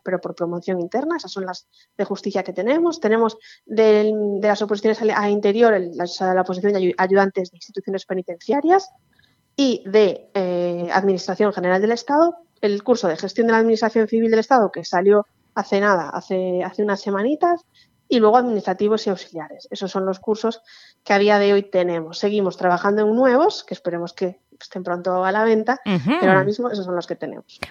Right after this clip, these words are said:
Speaker 2: Bueno, ya es bastante, ¿no? Se tocan algunos palos muy importantes porque muchos opositores están estudiando estas OPOS de justicia y age fundamentalmente. Eh, entonces... Bueno,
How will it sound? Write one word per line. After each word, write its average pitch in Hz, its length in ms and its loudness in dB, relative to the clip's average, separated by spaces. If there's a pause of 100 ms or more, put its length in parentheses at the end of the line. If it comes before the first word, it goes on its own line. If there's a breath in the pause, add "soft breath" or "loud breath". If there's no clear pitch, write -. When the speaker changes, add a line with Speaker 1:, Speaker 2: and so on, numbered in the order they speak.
Speaker 2:
Bueno, 240 340 6 (240)
ya 170 200 -4
es 175 40 0
bastante, 233 720 6
¿no? 247 260 6 (180)
Se 185 140 -8
tocan 196 300 4
algunos 202 460 2
palos 220 440 8
muy 233 440 8
importantes 233 800 6
porque 202 240 2
muchos 240 480 2
opositores 202 640 2 (340 loud breath)
están 202 320 4
estudiando 196 480 6
estas 190 240 0
OPOS 208 320 4
de 196 100 2
justicia 196 540 0
y 208 60 6
age 220 220 2
fundamentalmente. 196 920 2 (420 loud breath)
Eh, 202 460 6
entonces... 196 600 2 (200)
Bueno, 214 420 4